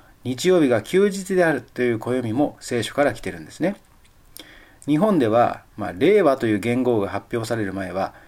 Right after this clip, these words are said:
カレンダー会社がカレンダーを作成できませんでした。西暦を使わざるを得なかったわけですけども、その西暦はご存知のように、聖書の主人公であるイエス・キリストの誕生が起点になっているわけです。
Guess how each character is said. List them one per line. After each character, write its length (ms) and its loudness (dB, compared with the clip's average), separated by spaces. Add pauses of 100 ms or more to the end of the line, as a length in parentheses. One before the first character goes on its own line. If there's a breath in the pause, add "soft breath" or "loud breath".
(140 loud breath)
カ 140 -2
レ 140 2
ン 140 0
ダ 180 4
ー 20 0
会 160 2
社 140 -6
が 260 0
カ 100 -4
レ 120 2
ン 60 0
ダ 100 0
ー 40 -6
を 40 -14
作 260 -8
成 160 2
で 120 0
き 100 -4
ま 80 2
せ 160 0
ん 40 0
で 100 -4
し 100 -14
た。 180 -20
西 300 0
暦 240 0
を 100 4
使 240 -2
わ 100 2
ざ 120 4
る 80 4
を 20 4
得 80 2
な 80 2
か 120 0
っ 60 -4
た 120 -2
わ 80 -4
け 80 -12
で 80 -16
す 80 -10
け 80 -14
ど 100 -16
も、 220 -4 (400 loud breath)
そ 160 -2
の 80 0
西 260 2
暦 240 2
は 220 2 (320 loud breath)
ご 100 0
存 180 2
知 80 -2
の 120 -2
よ 140 0
う 40 0
に、 220 -4 (280 soft breath)
聖 280 2
書 120 0
の 120 2
主 160 -4
人 240 0
公 160 2
で 120 2
あ 40 2
る 200 -4
イ 120 2
エ 100 2
ス・ 80 -4
キ 140 -6
リ 80 -2
ス 80 -8
ト 80 2
の 100 4
誕 220 2
生 160 2
が 100 2
起 100 -16
点 180 0
に 80 -2
な 100 -2
っ 40 -8
て 100 -14
い 20 -12
る 80 -12
わ 80 -14
け 60 -18
で 100 -20
す。 120 -18